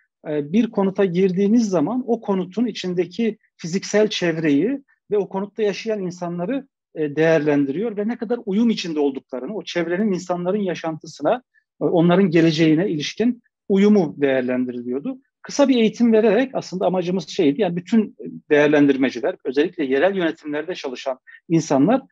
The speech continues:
hızlıca bir değerlendirme yapabilsinler istiyorduk. Dolayısıyla kırsal alanda öncelikle böyle bir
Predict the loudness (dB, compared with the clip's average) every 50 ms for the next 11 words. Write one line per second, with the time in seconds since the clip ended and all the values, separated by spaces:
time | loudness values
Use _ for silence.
0 | _ _ _ -4 -2 0 4 4 6 6 6 4 4 4 4 4 4 4 4 2
1 | 2 0 0 0 2 2 0 2 0 -2 -2 -2 -4 -6 -4 -2 -2 -2 -2 -4
2 | -6 _ -10 -10 -8 -10 -12 -16 _ _ _ _ _ _ 0 2 2 2 2 2
3 | 0 -2 -2 -2 -4 -4 -4 -2 -2 -2 0 2 2 2 2 2 0 0 2 0
4 | 0 0 0 -4 -4 -6 -6 -6 -2 0 0 0 0 -2 -6 -8